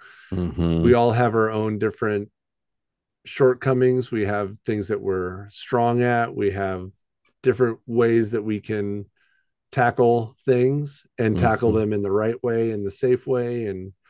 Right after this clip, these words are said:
Speaker 2: it, it'll be really interesting to see how others have persevered and bettered themselves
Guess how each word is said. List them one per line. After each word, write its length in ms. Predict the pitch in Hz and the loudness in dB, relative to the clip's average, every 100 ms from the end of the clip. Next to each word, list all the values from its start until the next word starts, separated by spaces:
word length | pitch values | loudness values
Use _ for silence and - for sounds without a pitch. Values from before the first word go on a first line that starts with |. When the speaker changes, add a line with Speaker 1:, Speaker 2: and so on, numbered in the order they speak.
| _ _ _ _ _ | _ _ _ _ _
Speaker 2:
it, 200 | 107 104 - | -2 -2 0
it'll 160 | 113 | 2
be 260 | 104 104 98 | 4 2 2
really 360 | 98 117 117 110 | 0 2 2 0
interesting 520 | 107 107 - 110 101 | -6 -8 -8 -4 -2
to 60 | |
see 420 | 98 - 104 101 98 | -2 -2 0 0 -2
how 720 | 101 98 95 92 92 92 - - | -2 -2 -4 -4 -6 -10 -10 -2
others 800 | 107 104 101 95 95 - - _ _ | 2 6 6 4 0 -12 -20 _ _
have 460 | - 98 95 98 - _ _ - | -6 -4 -4 -8 -14 _ _ 2
persevered 840 | 139 127 110 113 107 107 104 101 | 4 4 2 2 4 4 2 -2
and 540 | 107 101 95 90 90 - | -6 -4 -4 -8 -10 -4
bettered 320 | 104 101 98 | 0 2 2
themselves 880 | 101 95 - 107 95 95 95 95 | -2 -4 -4 -2 -2 -4 -6 -12